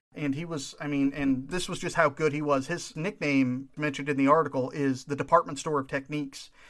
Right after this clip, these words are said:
because he did so many of these wild techniques that a couple of the techniques actually that he used to defeat these giants hadn't been seen since the seventeen hundreds,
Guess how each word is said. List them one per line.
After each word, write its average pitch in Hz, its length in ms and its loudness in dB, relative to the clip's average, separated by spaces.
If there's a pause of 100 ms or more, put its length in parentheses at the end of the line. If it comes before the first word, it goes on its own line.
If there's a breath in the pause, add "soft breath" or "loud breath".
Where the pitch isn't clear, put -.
(160 soft breath)
because 143 280 -4
he 175 100 -6
did 147 220 -2
so 180 160 0
many 160 160 -2
of 139 80 -2
these 135 180 -2
wild 147 300 4
techniques 147 460 -4
that 139 180 0 (260 loud breath)
a 156 80 0
couple 220 300 6
of 151 60 0
the 147 60 4
techniques 139 560 0
actually 143 680 0 (120)
that 156 120 4
he 175 80 -8
used 170 440 -6
to 156 40 -10
defeat 180 360 -6
these 139 260 -4
giants 151 680 0 (340 loud breath)
hadn't 180 340 6
been 165 160 0
seen 175 340 -4
since - 260 -6
the 156 80 -4
seventeen 160 460 0
hundreds, 151 560 -4